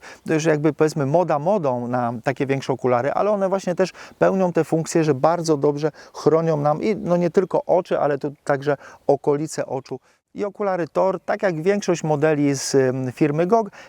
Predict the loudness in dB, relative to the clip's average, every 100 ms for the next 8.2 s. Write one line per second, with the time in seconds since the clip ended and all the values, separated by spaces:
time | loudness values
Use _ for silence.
0 | -2 2 4 2 0 -2 0 2 2 0
1 | 0 0 0 2 2 2 0 -4 -2 -2
2 | -2 -2 0 2 2 2 0 -4 -4 0
3 | 0 0 -2 0 -2 -4 -18 -6 2 2
4 | 4 0 0 0 2 0 0 -2 -4 -10
5 | 0 2 4 2 0 0 -2 -2 -4 -10
6 | -4 2 2 4 0 0 -2 0 0 -2
7 | -4 -6 -18 0 2 2 0 -2 -2 -2
8 | 0 -2